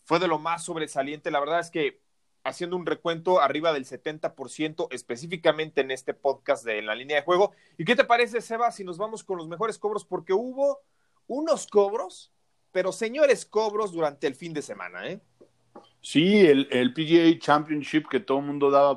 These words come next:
Speaker 2: de favorito a Justin Thomas, a DeChambeau, a Koepka,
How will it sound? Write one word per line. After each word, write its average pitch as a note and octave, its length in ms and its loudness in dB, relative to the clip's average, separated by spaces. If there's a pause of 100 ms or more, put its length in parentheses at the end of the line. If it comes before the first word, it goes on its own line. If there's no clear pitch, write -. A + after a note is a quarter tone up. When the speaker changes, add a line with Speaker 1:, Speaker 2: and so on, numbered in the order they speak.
Speaker 2:
de A2+ 120 -8
favorito A#2+ 500 -6
a B2 140 -4
Justin B2 480 -8
Thomas, C3 520 -6
a A2+ 80 -8
DeChambeau, A2+ 1040 -2
a G#2 600 -4
Koepka, D3+ 720 4